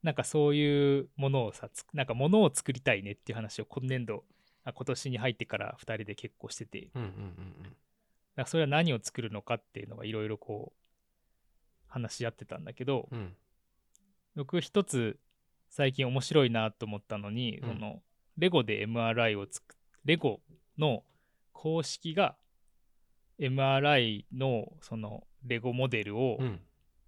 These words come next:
Speaker 1: 配って、無料でが-、病院に配って、
Speaker 2: うん。
Speaker 1: で、その患者さんの恐怖心を取り除くのを手助けしたりとか、
Speaker 2: うん。
Speaker 1: なんかこう、楽しく検査が受けれる、できるよ-、できるだけこう気軽にて-、検査が受けれるような手助けをしたいっていう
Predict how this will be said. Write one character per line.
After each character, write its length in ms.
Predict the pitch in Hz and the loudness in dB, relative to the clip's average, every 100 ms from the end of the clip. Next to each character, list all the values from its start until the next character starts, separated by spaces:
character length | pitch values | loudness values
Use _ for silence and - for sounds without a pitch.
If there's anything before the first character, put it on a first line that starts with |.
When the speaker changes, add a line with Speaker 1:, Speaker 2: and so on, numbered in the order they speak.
| _ _ - - | _ _ -20 -14
Speaker 1:
配 220 | - 120 113 | -4 0 0
っ 40 | |
て、 360 | - - - - | 0 -10 -10 -6
無 120 | 127 | 0
料 240 | 131 127 | 4 6
で 100 | 127 | 6
が-、 120 | 120 131 | 4 2
病 200 | 127 123 | 2 2
院 40 | |
に 80 | 120 | 0
配 180 | - 127 | 0 0
っ 40 | 113 | -2
て、 360 | - 196 131 | 2 4 4
Speaker 2:
う 40 | 135 | 0
ん。 200 | 110 87 - - - - - - | -6 -8 -16 -20 -20 -20 -20 -4
Speaker 1:
で、 120 | 135 | 0
そ 120 | 127 131 | 0 0
の 320 | 123 117 - | 0 0 -4
患 180 | - 135 | -4 0
者 120 | 135 | 0
さ 140 | - | 0
ん 60 | 127 | 0
の 140 | 123 - _ - - | -2 -6 _ -20 0
恐 180 | 147 | 2
怖 120 | 131 139 | 4 2
心 360 | 123 107 101 104 | 0 -4 -6 -4
を 120 | 117 | -4
取 200 | - 113 | -2 -2
り 40 | |
除 220 | 113 107 107 | -2 -2 -4
く 120 | 117 | -2
の 460 | 110 104 131 175 | -2 -2 2 4
を 100 | 139 | 4
手 160 | 107 127 120 | 2 0 0
助 200 | - - | 0 -4
け 40 | |
し 60 | - | -8
た 100 | 107 | -10
り 100 | 107 | -10
と 140 | - | -10
か、 220 | - 120 - | -4 -4 -4
Speaker 2:
う 60 | |
ん。 140 | 123 95 - - - - - | -8 -10 -16 -20 -20 -12 -2
Speaker 1:
な 80 | 127 | -2
ん 40 | |
か 80 | 107 | -2
こ 300 | - 104 - | -10 -12 -14
う、 240 | _ _ | _ _
楽 220 | 127 127 | -2 0
し 120 | 131 185 | 0 0
く 100 | 131 | -2
検 260 | - 110 104 | -4 -6 -6
査 140 | 110 | -6
が 100 | 104 | -6
受 100 | 104 | -6
け 100 | - | -6
れ 100 | 107 | -6
る、 100 | 104 | -6
で 100 | 113 | -6
き 100 | 113 127 | -2 0
る 100 | 123 | 2
よ-、 180 | 127 | 2
で 100 | 127 | 0
き 120 | 120 135 | -2 0
る 80 | |
だ 100 | 123 | 0
け 140 | 117 - | 0 -4
こ 140 | - | -12
う 20 | |
気 120 | - 127 | -8 2
軽 280 | 131 127 | 4 4
に 100 | 127 | 2
て-、 160 | 120 127 | -2 -6
検 180 | - 123 | -4 -6
査 120 | - | -4
が 80 | 110 | -6
受 160 | 104 | -4
け 40 | 117 | 0
れ 120 | 131 | 2
る 80 | 135 | 4
よ 160 | 123 | 2
う 40 | 120 | 2
な 280 | 170 151 - | 0 -2 -6
手 180 | 123 113 | -6 -6
助 200 | - 101 | -6 -12
け 20 | |
を 60 | |
し 60 | - | -8
た 120 | - | -4
い 60 | 101 | -4
っ 60 | |
て 180 | - - | -6 -12
い 100 | 110 | -10
う 60 | 110 | -10